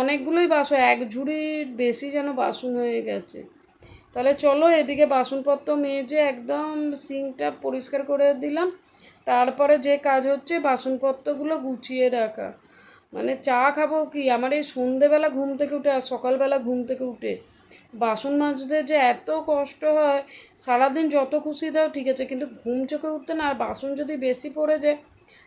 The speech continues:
এক কথায় যাকে বলে মাথা খারাপ হয়ে যাওয়ার মতো অবস্থা হয়ে যায়। কিন্তু কী করা যাবে, সংসারে কি মানে মাথা খারাপ হয়ে যাচ্ছে, পারছি না, চলবে নাকি কেউ শুনবে বলো না। আর এই যে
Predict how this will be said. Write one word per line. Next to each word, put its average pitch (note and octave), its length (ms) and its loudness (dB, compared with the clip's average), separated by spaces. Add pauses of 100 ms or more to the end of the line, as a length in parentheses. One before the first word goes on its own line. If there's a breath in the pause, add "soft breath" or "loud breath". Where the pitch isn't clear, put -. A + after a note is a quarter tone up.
এক A#3 220 -4
কথায় C#4+ 260 2
যাকে D4 280 2
বলে D#4 220 4
মাথা B3+ 340 0
খারাপ B3+ 340 -4
হয়ে C4 160 2
যাওয়ার C4 220 0
মতো B3+ 220 -4
অবস্থা G#3+ 460 -6
হয়ে G#3+ 120 -4
যায়। A3+ 140 -6
কিন্তু B3+ 200 -6
কী C#4 180 -8
করা C4+ 200 2
যাবে, A#3+ 180 0
সংসারে B3 540 -2
কি B3+ 260 -10 (640 loud breath)
মানে A#3+ 180 2
মাথা B3 320 0
খারাপ B3 240 0
হয়ে C4 100 4
যাচ্ছে, C4 160 -2
পারছি B3 420 -4
না, B3+ 140 -2 (760 loud breath)
চলবে D#4+ 420 4
নাকি C#4+ 320 2
কেউ C#4 200 0
শুনবে B3+ 380 -2
বলো A3+ 220 -2
না। A3 160 -6
আর B3+ 200 0
এই B3+ 180 4
যে D4+ 140 -2